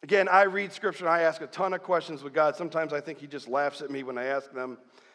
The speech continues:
But I read this and immediately start thinking to myself, "Okay, Peter is writing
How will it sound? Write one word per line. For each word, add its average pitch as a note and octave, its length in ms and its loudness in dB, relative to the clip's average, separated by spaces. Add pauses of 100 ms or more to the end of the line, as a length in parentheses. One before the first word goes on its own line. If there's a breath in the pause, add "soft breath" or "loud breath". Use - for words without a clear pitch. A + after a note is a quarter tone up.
(120 soft breath)
But F3 120 4
I F3 40 6
read F#3+ 280 0
this G3 180 2
and F3 60 -6
immediately F3+ 180 0
start F3 240 -4
thinking F3+ 180 -4
to F3+ 40 -4
myself, E3 440 -2
"Okay, D3+ 260 -2 (460 soft breath)
Peter B3 340 0
is G3 120 -6
writing C#3+ 540 0